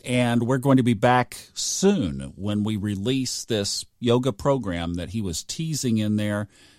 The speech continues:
We'll give you a full introductory podcast on that when it is out. Thanks for listening to this one. I hope that you will take a look at Kundalini.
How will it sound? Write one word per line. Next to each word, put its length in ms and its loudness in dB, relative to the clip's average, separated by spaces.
We'll 140 2
give 200 2
you 120 4
a 60 2
full 460 -2
introductory 640 -2
podcast 720 -2
on 120 0
that 240 -2
when 160 -4
it 160 -6
is 180 -8
out. 320 -12
Thanks 260 4
for 120 4
listening 380 4
to 60 2
this 240 2
one. 120 2
I 120 4
hope 220 0
that 100 -6
you 140 0
will 280 2
take 260 -2
a 40 0
look 200 0
at 120 -12
Kundalini. 600 0